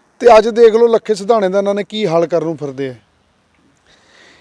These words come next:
ਇਹ ਸਰਕਾਰ ਦਾ ਤਾਂ ਇਹਨਾਂ ਦੀ ਸੋਚ ਤਾਂ ਇਹ ਹੈ ਕਿ ਅਸੀਂ ਜੋ ਮਰਜ਼ੀ ਕਹੀ ਜਾਈਏ, ਸਾਡਾ ਸੱਚ ਹੈ।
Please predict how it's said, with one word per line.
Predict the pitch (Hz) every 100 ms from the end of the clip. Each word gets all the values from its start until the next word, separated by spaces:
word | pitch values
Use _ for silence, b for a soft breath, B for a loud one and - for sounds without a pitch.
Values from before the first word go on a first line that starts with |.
| b _
ਇਹ | - 277 311 359
ਸਰਕਾਰ | - 254 226 226 196 196 220
ਦਾ | 202 208 196
ਤਾਂ | 196 220 208 214 240
ਇਹਨਾਂ | 320 226 247
ਦੀ | 233 247
ਸੋਚ | - 180 180
ਤਾਂ | 180 196
ਇਹ | 185 170
ਹੈ | 135 151 240 220 _ _ _ _ _ _ _ _ _ _ _ _ _ _ _ _ _ _
ਕਿ | 294 - -
ਅਸੀਂ | - 294 302
ਜੋ | 262 262
ਮਰਜ਼ੀ | 214 160 165
ਕਹੀ | 208 233 247
ਜਾਈਏ, | 247 247 247 262 294 _
ਸਾਡਾ | - - - 190 165 233
ਸੱਚ | 196 170 -
ਹੈ। | 196